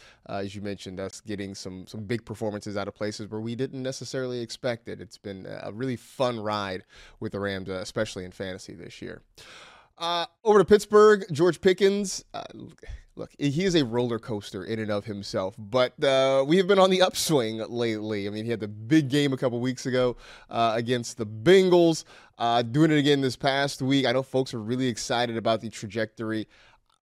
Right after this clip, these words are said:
Long term, we can talk about it. I still have questions about the Steelers' offense and their quarterback situation, but at least for the short term, Dwayne, things are very much pointing upwards for, uh, George Pickens.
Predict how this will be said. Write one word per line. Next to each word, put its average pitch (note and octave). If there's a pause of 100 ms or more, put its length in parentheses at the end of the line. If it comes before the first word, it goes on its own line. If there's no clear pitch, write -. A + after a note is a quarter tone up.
(160)
Long F3+
term, F#3
we D#3+
can C#3
talk B2+
about G2+
it. G2
I A2
still B2+
have A#2+
questions A2+
about G2+
the -
Steelers' G2+
offense G2+
and G2
their F#2+
quarterback G2
situation, G2+
but A#2
at A#2+
least F#3
for A#3+
the D#3
short D#3+
term, G#2+
Dwayne, G2
things D3
are A#2+
very B2
much B2+
pointing A#2
upwards F#2+
for, F#2+
uh, F#2
George F#2
Pickens. -